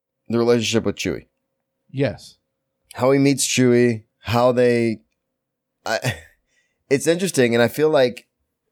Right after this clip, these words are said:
Speaker 1: they did a, subtly. What I always thought was really interesting about the original trilogy is Han is one of the only ones that not only understand, that understands Chewie,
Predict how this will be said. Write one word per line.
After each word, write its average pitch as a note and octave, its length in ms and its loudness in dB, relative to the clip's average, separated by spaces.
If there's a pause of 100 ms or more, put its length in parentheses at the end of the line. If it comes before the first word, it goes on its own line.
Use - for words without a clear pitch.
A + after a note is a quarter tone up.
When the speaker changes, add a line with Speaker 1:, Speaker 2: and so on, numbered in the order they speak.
(100)
Speaker 1:
they B2 140 0
did B2+ 300 0
a, A2+ 400 -4 (220)
subtly. G#2+ 840 -2 (680)
What A#2 160 0
I A#2 120 4
always C#3+ 260 2
thought C#3 120 2
was A2+ 140 -4
really A#2 240 2
interesting A2+ 360 0
about G#2+ 160 2
the G2+ 80 -2
original G#2 340 -2
trilogy F#2 580 -2
is F#2+ 380 -2
Han B2 260 0
is B2 120 -2
one A#2+ 60 2
of A#2 60 0
the A2 80 0
only A2+ 160 0
ones G#2+ 320 0
that G2 120 -6
not G#2 140 0
only G2+ 200 -2
understand, A2+ 580 -2
that G#2+ 220 0
understands A#2 640 0
Chewie, - 320 -12